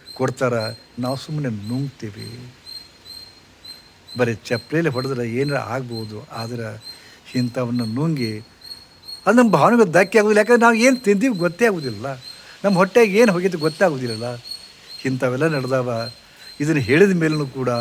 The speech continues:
ನಿಮಗೆ ಗುಳಿಗೆ ನುಂಗೋದು ಬಿಡಲಿಕ್ಕೆ ಆಗೋದೇ ಇಲ್ಲ. ಅದು ಯಾಕಂದ್ರೆ ಅದ್ರಾಗ ಏನೈತಿ ನಿಮ್ಗೆ ಗೊತ್ತೂ ಆಗೋದಿಲ್ಲ. ನಿಮಗೆ ನುಂಗ್ಬೇಕಾಗೈತಿ, ನುಂಗ್ತೀರ ಅಷ್ಟೇ. ಆಗಿದ್ದಾಗಲಿ ತಗೊಂಡು ನಾವು ನುಂಗ್ಬೇಕಾಗೈತಿ, ನುಂಗೋಣ,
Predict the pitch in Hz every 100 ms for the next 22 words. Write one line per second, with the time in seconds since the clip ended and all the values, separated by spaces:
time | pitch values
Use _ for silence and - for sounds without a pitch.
0 | 120 - - - 117 120 113 110 113 117
1 | - - _ _ - - _ _ - -
2 | - - 131 113 120 135 127 113 107 104
3 | 110 123 123 107 113 123 113 104 104 -
4 | - - - 127 127 143 135 131 131 127
5 | 165 156 135 123 107 113 - 165 151 139
6 | 143 139 143 - _ _ _ - - -
7 | - 147 135 208 180 151 135 120 117 175
8 | 170 185 165 143 123 - 123 127 - _
9 | - - _ _ - - - _ - -
10 | - _ - 127 143 135 123 101 135 139
11 | 127 104 120 110 107 - _ 131 151 123
12 | 117 117 107 110 120 147 147